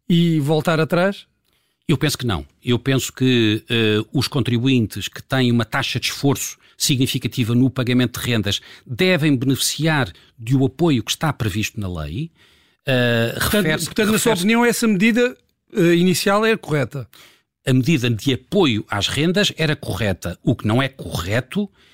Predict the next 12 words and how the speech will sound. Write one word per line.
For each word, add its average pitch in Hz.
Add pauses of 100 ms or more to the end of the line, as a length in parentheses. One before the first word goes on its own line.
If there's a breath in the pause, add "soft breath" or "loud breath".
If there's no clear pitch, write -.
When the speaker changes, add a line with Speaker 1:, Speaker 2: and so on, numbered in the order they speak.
(140 soft breath)
Speaker 2:
é 151
a 147
interpretação 139 (480 soft breath)
manhosa 139
que 139
o 123
governo 113
está -
a 104
fazer 131
para 160
poupar 127